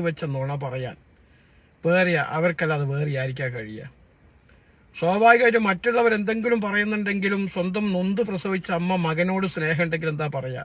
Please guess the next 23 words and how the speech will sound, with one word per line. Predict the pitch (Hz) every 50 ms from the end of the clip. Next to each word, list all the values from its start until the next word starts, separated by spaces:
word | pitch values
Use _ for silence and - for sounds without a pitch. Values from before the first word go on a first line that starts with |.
| - - 151
ഇപ്പൊ | 147 - - 175 160
അതൊന്നും | 165 165 160 165 156 147
പറയല്ല. | 135 131 135 143 139 127 101 - - _ _ _ - - - _ _ -
ഏതായാലും | 170 175 160 156 156
നമുക്ക് | 170 175 160 180 170 151
മകനെ | 139 135 147 151 156 147 131
നഷ്ടപ്പെട്ടു, | 117 - - 147 147 143 - 190 - - - _ _ _ _ _ _ _ _ -
ഇതിന് | 175 170 175 170
ഇതൊക്കെ | 160 165 147 - 175 165
ഒന്ന് | 165 156 143 143
കഴിയട്ടെ. | 123 123 123 135 151 139 - - 123 - - - - - _ _ _ _ _ _ _ _ _ - 160
എന്തെങ്കിലും | 175 190 220 247 269 277 269 285 269 233 240
പറഞ്ഞ് | 226 214 214 226 226 226 - - 202
അവരെ | 202 208 208 208 208
ഇത് | 202 180 175
പിന്തിരിപ്പിക്കണ്ടേ? | 175 165 156 165 156 147 143 139 - 127 120 107 104 104 127 - _ _ _ _ - - 165
അതുപോലും | 180 185 196 262 233 214 240 233 233 233 233 202 208
പിന്തിരിപ്പിക്കാതെ | 190 190 196 185 220 202 202 180 - 190 165 - 156 147 139 143 - - - _ _ - _ - - - - - - - 151 185
ഈ | 226 226 202 175
മാധ്യമത്തിന്റെ | 165 175 180 190 185 226 226 220 208 175 214 202 202 190 175
മുമ്പിൽ | 165 165 170 165 202 196 185 175 165
വന്നിട്ട് | 160 151 143 131 - - 147 196 - - - _ _ - - _ - 170 175
ഇങ്ങനെ | 170 180 202 208 208 202